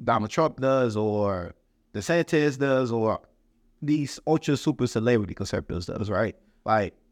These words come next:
how do we kinda get away from that, I think, mental shackles of, like, okay, just because somebody identifies with this party or this group doesn't mean he or she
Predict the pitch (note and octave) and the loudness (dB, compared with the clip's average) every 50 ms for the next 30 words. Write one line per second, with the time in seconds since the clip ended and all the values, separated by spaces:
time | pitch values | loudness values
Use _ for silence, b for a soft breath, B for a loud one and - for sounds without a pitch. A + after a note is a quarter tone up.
0 | _ _ _ _ _ _ _ _ - - F3 E3+ G#3+ A3 G3 G#3+ G3+ F#3 E3+ D#3+ | _ _ _ _ _ _ _ _ -8 -2 0 2 2 4 2 2 2 2 2 2
1 | D#3+ D3 C#3+ C3+ C3 B2 A#2+ - _ _ _ _ _ _ _ _ _ _ _ _ | 2 2 2 2 0 -2 -4 -6 _ _ _ _ _ _ _ _ _ _ _ _
2 | _ _ - - - - C3 B2 A2+ G#2 G2+ A2 C3 C3 B2 A2 G#2+ A2+ A2+ A2+ | _ _ -6 0 4 4 4 4 4 2 2 2 4 4 4 4 4 4 2 2
3 | G#2 - A2 G#2 G#2+ G2 E2+ G#2 - A2 G#2 G2 F2+ F#2+ G#2 A2+ A2+ - G2 F2+ | 2 2 0 2 2 2 0 0 0 -2 -2 -2 -2 -2 -2 -2 -2 -2 -2 -2
4 | - - - G#2 G2+ F#2 F2+ - - F2 - - G#1+ - - - - _ _ _ | -2 -2 0 0 0 0 -2 -4 -6 -8 -8 -8 -12 -16 -18 -18 -20 _ _ _
5 | _ - - G#2 G2+ G#2 G2+ G#2 F#2+ - - G#2+ A2+ - - F2+ C2 C#2+ D2+ - | _ -4 -2 0 4 4 4 4 4 2 2 -2 0 0 0 -2 -2 -2 -2 0
6 | C3 C3 - B2+ A#2 - A#2 G#2+ - - G2+ G2 G2 F#2+ F2 F2 F#2+ G2 G2 - | 0 0 -2 -2 -2 0 0 0 2 2 2 2 2 2 0 0 0 -2 -2 -2
7 | - F2+ E2+ E2+ E2+ F2+ F2+ - F2 E2+ - - F#2 F2 F2 E2 E2 E2 - - | -2 -2 -2 -2 -4 -6 -4 -4 -4 -4 -2 0 2 2 2 2 0 -4 -6 -10
8 | _ _ _ - - - F2 E2+ F#2 E2 D#2+ D#2+ F2+ E2+ D#2+ D#2 - G2 G2+ G2 | _ _ _ -6 -4 -2 0 0 0 0 0 0 0 0 -2 -2 0 2 2 2
9 | F#2 F#2 F2 F2 F#2 F#2 E2+ F#2 F#2 F2+ F2 E2 - - F#2 F2+ F2 F2 E2+ - | 2 0 0 0 -2 -2 -2 0 2 2 2 0 0 0 0 2 2 0 0 -4